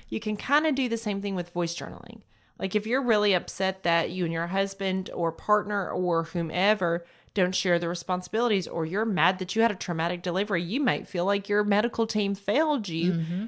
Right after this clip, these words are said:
Speaker 1: You kind of visualize them and yell and get that stuff out.
Speaker 2: Right.
Speaker 1: Because then you feel like you're actually saying it to them,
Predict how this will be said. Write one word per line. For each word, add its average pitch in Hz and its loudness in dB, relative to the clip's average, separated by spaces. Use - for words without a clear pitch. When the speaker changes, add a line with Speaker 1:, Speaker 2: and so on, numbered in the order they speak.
Speaker 1:
You 226 -2
kind 247 0
of 233 2
visualize 214 4
them 214 0
and 185 0
yell 202 4
and 185 -2
get 240 -8
that 240 0
stuff 156 -4
out. 214 0
Speaker 2:
Right. 175 2
Speaker 1:
Because 233 4
then 247 6
you 302 2
feel 220 2
like 208 2
you're 190 0
actually 196 2
saying 208 2
it 170 -4
to 220 -2
them, 240 0